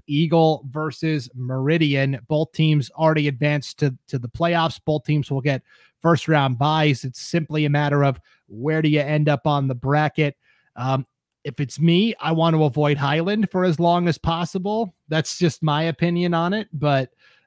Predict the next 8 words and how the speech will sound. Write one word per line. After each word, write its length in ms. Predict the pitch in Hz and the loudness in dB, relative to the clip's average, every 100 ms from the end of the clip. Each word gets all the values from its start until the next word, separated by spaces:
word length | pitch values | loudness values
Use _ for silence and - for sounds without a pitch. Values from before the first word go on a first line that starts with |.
| - | -4
um, 320 | 139 135 131 - _ _ _ - | 0 2 0 -6 _ _ _ 0
Eagle 280 | 196 202 180 | 2 4 6
won 180 | 180 170 | 6 4
the 100 | 151 | 2
first 340 | 180 180 - | 2 2 2
matchup 400 | 175 170 175 156 _ | 0 0 0 -2 _
thirty-six 640 | 180 170 156 - 170 - | 0 0 0 -2 -4 -4
thirty-three. 760 | - 160 147 131 147 160 160 | -2 -2 0 -2 -2 0 0